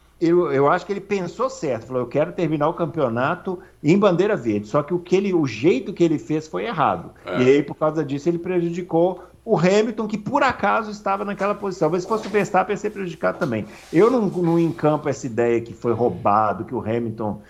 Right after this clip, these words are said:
Speaker 1: sabe, isso aí,
Speaker 2: É,
Speaker 1: desculpa.
Speaker 2: eu tendo a concordar, a, eu tendo a concordar com, com, com o Bruno. É, eu não acho que ele fez de propósito, apesar de eu ter escrito uma coluna que o Hamilton foi roubado,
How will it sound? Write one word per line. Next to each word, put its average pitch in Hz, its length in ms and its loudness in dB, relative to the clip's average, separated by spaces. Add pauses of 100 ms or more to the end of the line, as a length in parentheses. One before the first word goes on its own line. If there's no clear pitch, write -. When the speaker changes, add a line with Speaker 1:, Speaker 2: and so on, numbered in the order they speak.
(120)
Speaker 1:
sabe, 123 380 0
isso 107 180 -6
aí, 123 460 -4
Speaker 2:
É, - 40 -8
Speaker 1:
desculpa. 143 260 0
Speaker 2:
eu - 160 4
tendo 190 220 2
a 175 40 4
concordar, 127 640 2
a, 123 320 0
eu 143 120 0
tendo 156 360 -4
a 131 60 0
concordar 104 800 -4
com, 90 600 -8
com, 80 680 -12 (760)
com 110 140 -8
o 82 40 -10
Bruno. 73 340 -8 (560)
É, 80 640 -4
eu 101 100 -10
não 107 160 -6
acho 107 260 -4
que - 120 -12
ele 92 140 -4
fez - 640 -8 (300)
de 85 160 -20
propósito, 98 1120 -4 (560)
apesar 113 340 0
de 113 60 -4
eu 113 80 -8
ter 120 80 -4
escrito 101 320 -8
uma 87 160 -8
coluna 101 460 -8
que 101 140 -16
o 87 80 -6
Hamilton 95 360 -8
foi 87 220 -12
roubado, 95 540 -2